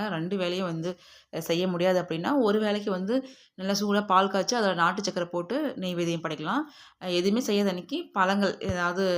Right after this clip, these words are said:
நம்மக்கிட்ட என்ன ஃப்ரூட்ஸ் இருக்கோ அதை வச்சு சாமிக்கு நெய்வேத்தியம் செஞ்சுக்கலாம். ஆனா கண்டிப்பா ஏதாவது ஒரு நெய்வேத்தியம் செஞ்சு பூஜை பண்றது ரொம்பவே நல்லது. இது போல தான் வந்து காலை மாலையும் ரெண்டு வேளையும் நான் பூஜை செய்வேன்.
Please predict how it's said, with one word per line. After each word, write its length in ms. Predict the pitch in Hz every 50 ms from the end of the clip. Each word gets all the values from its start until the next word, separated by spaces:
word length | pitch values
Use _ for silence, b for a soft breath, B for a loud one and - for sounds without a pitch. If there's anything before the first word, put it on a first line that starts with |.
| 165 160 160 160 156 156
நம்மக்கிட்ட 340 | 160 170 170 160 175 - 202
என்ன 140 | 180 190 202
ஃப்ரூட்ஸ் 280 | 208 208 185 190 -
இருக்கோ 200 | 165 151 - 214 226
அதை 140 | 196 170
வச்சு 200 | 170 160 160 202
சாமிக்கு 340 | 202 190 160 151 160 160 190 175
நெய்வேத்தியம் 440 | 165 165 156 156 151 156 156 151
செஞ்சுக்கலாம். 440 | - 147 147 143 139 - 143 143 143 B B B B B
ஆனா 180 | B 160 175 185
கண்டிப்பா 420 | - 165 165 180 196 196 202 220 226 226
ஏதாவது 320 | 190 165 170 180 180 196
ஒரு 140 | 202 196 170 160
நெய்வேத்தியம் 580 | 160 160 175 175 180 180 170 170 165 160 160
செஞ்சு 380 | 165 160 165 165 170 170 196 269 311 - -
பூஜை 280 | 165 170 175 170 170 170
பண்றது 300 | - 156 151 151 147 175
ரொம்பவே 320 | 202 185 151 143 143 151 165
நல்லது. 420 | 165 151 147 139 139 135 151 160 202 269 269 B B B B B B B B _
இது 260 | - 180 180 196 202 226
போல 160 | 202 214 208
தான் 160 | 202 202 202 190
வந்து 140 | 185 190
காலை 240 | 202 175 165 165 175 175
மாலையும் 380 | 170 165 160 156 160 170 175 165
ரெண்டு 160 | 156 156 165
வேளையும் 220 | 160 156 165 170
நான் 120 | 160 151 143
பூஜை 200 | 151 156 160 156
செய்வேன். 360 | - 151 147 147 147 143 139